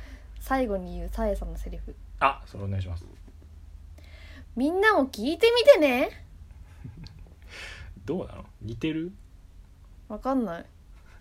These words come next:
Speaker 2: でもなんか似てるらしいじゃん。
Speaker 1: いや、ちょ、西田さ、いや、ほんとそういうのさ、ラジオでやっちゃいけないって言っ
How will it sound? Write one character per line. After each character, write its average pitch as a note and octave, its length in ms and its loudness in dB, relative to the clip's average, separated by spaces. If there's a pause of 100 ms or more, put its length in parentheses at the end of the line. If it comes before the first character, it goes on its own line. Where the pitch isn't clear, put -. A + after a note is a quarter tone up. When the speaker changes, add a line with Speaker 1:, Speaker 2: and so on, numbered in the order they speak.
(800)
Speaker 2:
で C#3 60 -12
も A#2 40 -10
な A#2 60 -10
ん G#2+ 40 -10
か G2 60 -8
似 G2 180 -4
て F3 200 2
る F3+ 120 4
ら E3 120 2
し D3+ 220 -2
い G2+ 40 0
じ - 80 -6
ゃ - 60 -12
ん。 - 40 -14 (380)
Speaker 1:
い A3 100 -4
や、 F#3+ 200 -8
ち G#3 160 -8
ょ、 F#3 60 -8
西 A#4+ 400 2
田 A#3+ 140 4
さ、 G3+ 420 -2 (460)
い G#3+ 40 -8
や、 G#3 60 -4
ほ D#4 120 -2
ん A4 80 -6
と - 80 -12
そ - 200 -4
う A#4+ 40 4 (180)
い G#4+ 40 2
う - 20 2
の C4+ 80 2
さ、 G3 380 -6 (100)
ラ D#4 140 2 (120)
ジ G4 80 2
オ B3+ 60 6
で F#3 80 -2
や F3+ 100 -4
っ - 100 -16
ち - 80 -2
ゃ G4+ 60 4
い G4 60 0
け G#4+ 120 0
な G#4+ 140 2
い F#4+ 60 0
っ - 40 -14
て G4 160 2
言 - 20 2
っ - 20 0